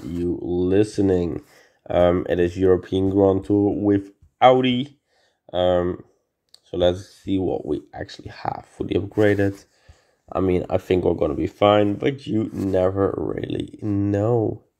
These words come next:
Um, these are at least gonna be the first two.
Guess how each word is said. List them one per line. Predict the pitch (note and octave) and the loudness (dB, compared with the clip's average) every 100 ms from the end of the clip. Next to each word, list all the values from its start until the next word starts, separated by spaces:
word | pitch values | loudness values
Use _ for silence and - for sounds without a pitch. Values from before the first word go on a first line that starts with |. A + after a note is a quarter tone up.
| _ _ _ _ _ _ _ - | _ _ _ _ _ _ _ 2
Um, | G#2 G#2+ G#2+ G#2 - _ _ _ _ _ _ - | 6 6 4 0 -6 _ _ _ _ _ _ -12
these | C3+ A#2+ | -8 -4
are | A2+ G#2 | 0 0
at | D#2 | 0
least | G#2 - | -4 -6
gonna | - - | -10 -8
be | - - - | -10 -10 -10
the | - | -12
first | - C#3+ C3+ - | -2 0 0 -4
two. | A#2+ A2 A2+ | -4 -2 -4